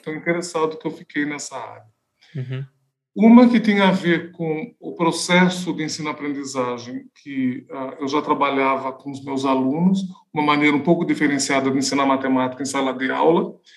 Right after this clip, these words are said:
Speaker 1: e esse livro ele trazia a proposta de conectar a matemática com a cultura. Né? Ele traz a proposta dessa conexão entre a matemática e a cultura. E isso me interessou muito, em noventa e seis.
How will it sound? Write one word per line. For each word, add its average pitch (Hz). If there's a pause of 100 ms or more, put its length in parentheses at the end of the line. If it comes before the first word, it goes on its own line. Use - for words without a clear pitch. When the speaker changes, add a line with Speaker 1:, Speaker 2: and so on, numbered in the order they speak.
(500)
Speaker 1:
e 208
esse 196
livro 196
ele 208
trazia 185
a 165
proposta 175
de 180
conectar 180
a 170
matemática 165
com 170
a 180
cultura. 180 (640)
Né? 143
Ele 135
traz 151
a 156
proposta 139
dessa 127
conexão 135 (560)
entre 147
a -
matemática 139
e -
a -
cultura. 143
E 156
isso 151
me 165
interessou 170
muito, 151
em 139
noventa 143
e 175
seis. -